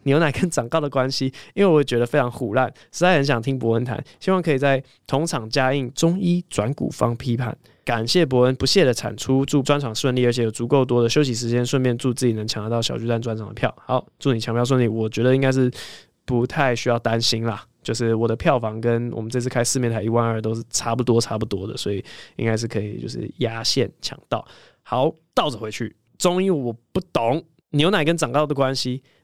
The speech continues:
没有啊，就我小时候他们一直讲说什么喝牛奶会长高，嗯，喝牛奶因为它里面有很多的钙，所以让你骨头让你长高。结果哇靠，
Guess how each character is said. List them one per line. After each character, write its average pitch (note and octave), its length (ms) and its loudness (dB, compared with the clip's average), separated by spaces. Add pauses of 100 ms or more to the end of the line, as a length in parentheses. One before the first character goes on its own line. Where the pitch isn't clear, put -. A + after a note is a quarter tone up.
没 G#3 60 4
有 C4 140 4
啊， A3+ 240 2
就 D#4 100 2
我 D4 100 4
小 F#3 160 0
时 D#3+ 160 -2
候 G#3+ 240 2 (280)
他 C#4+ 100 2
们 D#4 160 6
一 F#4 100 4
直 A#3 120 -2
讲 G#3 180 2
说 C4+ 100 2
什 C#4 60 4
么 A3+ 100 4
喝 A4 220 4
牛 F#4+ 180 4
奶 F4+ 140 2
会 F4+ 80 4
长 C#4 220 0
高， E4+ 160 2
嗯， - 400 2
喝 A4 180 4
牛 F#4+ 100 8
奶 D#4+ 140 4
因 E4 80 4
为 G4+ 80 6
它 G4 120 2
里 E4+ 100 6
面 F4+ 100 8
有 E4+ 80 4
很 C4 100 2
多 D#4 80 4
的 F4 100 4
钙， D#4+ 260 2
所 F#4 140 0
以 F4+ 40 4
让 F#4+ 180 4
你 F4+ 60 6
骨 B3 240 -2
头 C4 240 0
让 F#4 100 2
你 F4 80 4
长 C4+ 200 -2
高。 D#4+ 120 0 (220)
结 A#3 100 4
果 A3+ 280 4
哇 A3 100 4
靠， - 320 -2